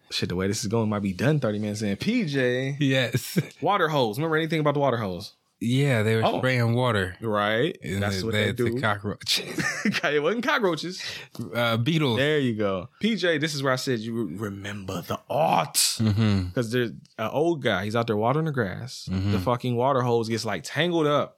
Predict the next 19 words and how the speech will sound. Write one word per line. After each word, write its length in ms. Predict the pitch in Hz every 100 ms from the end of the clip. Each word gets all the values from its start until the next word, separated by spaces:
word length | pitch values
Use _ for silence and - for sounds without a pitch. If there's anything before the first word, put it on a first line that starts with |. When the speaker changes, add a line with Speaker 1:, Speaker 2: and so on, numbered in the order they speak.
| _ -
Speaker 1:
I 120 | 135
don't 440 | 139 180 175 147 156
know 160 | 147
what 380 | 135 107 117 - -
the 180 | 131 123
fuck 380 | - 165 - -
really 300 | 104 139 135
happens. 360 | 123 123 135 120
I 140 | 110
always 240 | 135 139 123
assumed 260 | - 143
he 80 | 139
got 160 | 123 101
stung 320 | - 135 131
by 160 | 123 101
a 80 |
bee 360 | 95 - 110 127
or 80 | 135
something. 400 | - 151 190